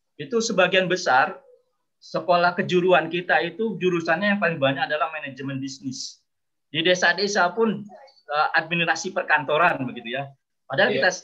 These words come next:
Speaker 1: tahu sendiri gitu ya, lulusannya begitu banyak, tapi yang diminta sebenarnya nggak begitu banyak begitu,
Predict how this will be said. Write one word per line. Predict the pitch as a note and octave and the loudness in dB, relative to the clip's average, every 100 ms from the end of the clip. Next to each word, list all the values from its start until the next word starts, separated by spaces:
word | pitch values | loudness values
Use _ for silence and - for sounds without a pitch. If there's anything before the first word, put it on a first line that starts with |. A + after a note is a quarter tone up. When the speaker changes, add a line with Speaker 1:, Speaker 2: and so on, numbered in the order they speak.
| D#3+ | -6
Speaker 1:
tahu | E3 | -4
sendiri | E3 D3+ G#3 - - | -4 -4 -2 -2 -4
gitu | B2+ | -6
ya, | C3+ F3 - _ - | -4 -4 -8 _ -6
lulusannya | E3+ F3 F3+ D#3+ D#3 | -2 0 0 -2 -4
begitu | C3+ C3+ C3+ A#2 | -8 -12 -10 -8
banyak, | A2 G#2+ E3+ A3 A3 - _ _ _ | -8 -4 0 0 -2 -14 _ _ _
tapi | D#3 D#3+ C4+ - - _ - | -4 -2 -4 -8 -14 _ 0
yang | G3+ | 2
diminta | F#3 F3+ A3 | 2 0 -2
sebenarnya | C4+ G3 F#3+ B3+ | -2 -6 -6 -2
nggak | G3 C#3+ | -2 -4
begitu | C#3 D#3+ | -8 -8
banyak | F3 C4 B3+ - - | -4 -2 -2 -4 -12
begitu, | - - - | -20 -18 -18